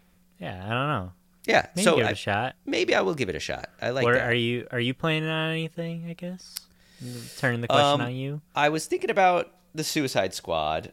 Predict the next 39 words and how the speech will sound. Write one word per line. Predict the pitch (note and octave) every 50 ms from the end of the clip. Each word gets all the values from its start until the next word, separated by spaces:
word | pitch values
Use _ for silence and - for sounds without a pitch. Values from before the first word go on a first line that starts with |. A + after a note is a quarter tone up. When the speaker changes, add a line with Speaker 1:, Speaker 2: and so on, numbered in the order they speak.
| - _ -
Speaker 2:
Um, | F#2 G2 G2 G2 G2 G2 G2 G2 G2 F#2+ G2 G2 F#2+ F#2+ F#2+ F#2 F2 F2 - _
I | - A#2
was | B2+ C3 -
thinking | - A#3 -
about | - G3 -
checking | - F3 D3+ - D3 C3+
out | B2+ A#2+ - -
Enshrouded. | - G2 G2 - - - - - - A2 F#2+ F2 F2+ G#2 A#2 C#3 D3+ E3 F3 F#3 F3 E3+ - -
I | G#2+ B2
don't | C#3 C#3+
know | D3 C3+
if | A#2+ -
you've | G#2+ G#2
Speaker 1:
Oh, |
yeah, | G2+ G2
I | F#2+ F#2+ F#2+
Speaker 2:
seen | F#2 G2 G2+
Speaker 1:
heard | G2+ G#2+ G2 F#2
about | F2+ F#2+ F2+ F2+ F2+ -
Speaker 2:
that | - F#2 F2 E2+ F#2 F#2+
Speaker 1:
that. | -
Speaker 2:
Enshrouded. | F#2 F2+ - G2+ F#2 E2+ E2 A2+ G#2 G2
Speaker 1:
Yeah, | F#2+
Speaker 2:
So | A2+ G#2+
Speaker 1:
it | G#2
Speaker 2:
again, | - C#3+ - B3 C4
Speaker 1:
was, | F#3+ -
it | -
was | F3+
Speaker 2:
another | F3+ G#3+ C3 C3+ -
Speaker 1:
in | G3
the, | A#3 A3+
Speaker 2:
survival | G#3 E3+ D#3 - E2+ E2 D2+ -
Speaker 1:
no, | -
Speaker 2:
game. | - D2 D2 C#2+
Speaker 1:
that | A#2 A#2+
was | A2+ G#2 F#2
V | F#2 G#2 G2 F#2+ F#2
Rising. | F2+ F2+ F2+ F#2 F#2 F2+ - - G#2 G#2 G#2+